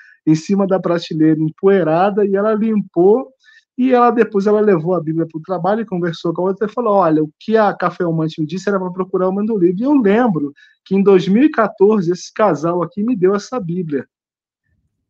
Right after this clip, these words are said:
Só que eu quero encontrar com eles pra ter alguns esclarecimentos. E essa senhora trouxe, um dia eu estava lá ministrando, no fim do culto ela sentou,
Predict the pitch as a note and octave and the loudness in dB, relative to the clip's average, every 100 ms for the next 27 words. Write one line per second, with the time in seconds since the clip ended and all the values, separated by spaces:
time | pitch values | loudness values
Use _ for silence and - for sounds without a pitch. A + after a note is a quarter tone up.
0 | _ - A#3+ C4 D#4+ D#4+ - G#3+ A3 B3+ | _ -6 0 0 2 -2 2 2 4 2
1 | A#3+ A#3 A#3 A#3 A#3 G3+ G#3 - A3+ G#3+ | 0 -2 0 -4 0 -2 -2 -2 -4 2
2 | G#3 G3 G3 G#3+ G#3+ G#3+ G3+ G3+ - A#3+ | 2 2 0 -2 -4 -4 0 -2 -2 -4
3 | F3 D3+ C#3 A3+ G#3+ A3 - E3+ E3 F3 | -2 -2 -4 -4 -4 -6 -6 -4 -2 -4
4 | E3+ F#3+ G#3+ G3+ D#3 D3+ D#3 E3 D3 C#3+ | -2 -2 -2 -6 -4 -4 -6 -8 -6 -6
5 | D3 D#3 F3+ F#3 - E3+ G3+ A#3 _ _ | -6 -6 -6 -8 -8 -4 -4 -6 _ _
6 | _ A3+ G#3 G3+ F3+ D#3+ D#3+ D#3 D3+ C#3+ | _ -4 -2 -2 -2 0 0 -2 -2 -6
7 | - G3 G#3 - F3+ B3 | -6 -8 -8 -6 -6 -6